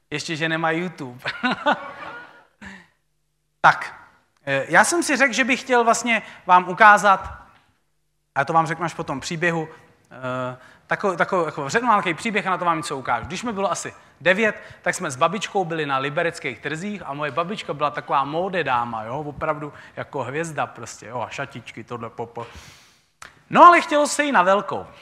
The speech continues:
<laughs> Co není problém, že jo? Prostě tak šla, hospoda, vlítla tam,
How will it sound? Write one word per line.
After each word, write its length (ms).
<laughs> 100
Co 200
není 220
problém, 460
že 120
jo? 220
Prostě 300
tak 180
šla, 480
hospoda, 460
vlítla 420
tam, 280